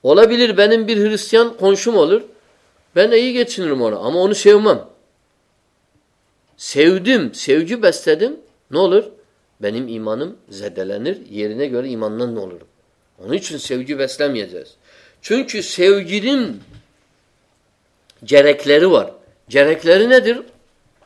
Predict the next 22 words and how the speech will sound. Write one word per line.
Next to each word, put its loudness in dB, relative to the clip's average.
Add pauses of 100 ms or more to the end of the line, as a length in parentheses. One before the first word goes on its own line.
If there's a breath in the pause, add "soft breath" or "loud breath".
(160)
Sevgi -4
besledin, 0
hoşnut -2
olursun, -4
hoşnut -6
oldun, -4
onu -2
görürken -4
rahatlarsın, 0
yanında 0
olursun. -4 (760 soft breath)
E -16
bunlar 0 (220)
sadece -4
mümini -8
olur. -8 (1300)
Sadece -4
mümini -8
olur. -8 (480)
Gayri -4
mümini -6
olmaz. -6